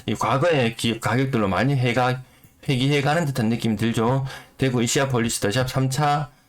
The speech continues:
한 십오 퍼센트, 유천동 월배 이 차 아이파크 오십구 제곱미터인데요. 요거는 대략 한 삼십 퍼센트.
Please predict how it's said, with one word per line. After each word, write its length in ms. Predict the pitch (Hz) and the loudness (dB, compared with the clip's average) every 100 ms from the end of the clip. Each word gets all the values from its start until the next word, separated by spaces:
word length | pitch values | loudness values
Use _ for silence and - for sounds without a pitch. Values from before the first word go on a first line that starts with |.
| - | -8
한 120 | 107 | -4
십오 340 | 107 - 131 135 | -2 0 0 0
퍼센트, 640 | 143 131 123 147 147 151 - - - _ _ _ _ _ _ _ _ _ _ _ _ | 0 0 0 0 0 -2 -6 -16 -20 _ _ _ _ _ _ _ _ _ _ _ _
유천동 680 | 107 - 160 156 123 147 147 | -4 0 2 2 4 2 2
월배 560 | - 127 147 165 160 156 | 2 2 2 2 2 0
이 140 | 131 | -2
차 160 | 135 160 | 0 0
아이파크 500 | 117 117 120 - - - | 0 0 -2 -4 -4 -2
오십구 580 | 104 131 135 135 - 143 | 0 0 0 -2 -2 0
제곱미터인데요. 840 | 160 156 151 151 127 104 120 135 - _ _ - | 0 0 0 0 0 2 0 -2 -6 _ _ -6
요거는 300 | 101 113 110 | -2 0 0
대략 260 | 110 104 107 | 0 0 0
한 120 | 98 | 0
삼십 320 | 131 127 131 | 0 -2 -2
퍼센트. 380 | 98 92 92 | -4 -4 -6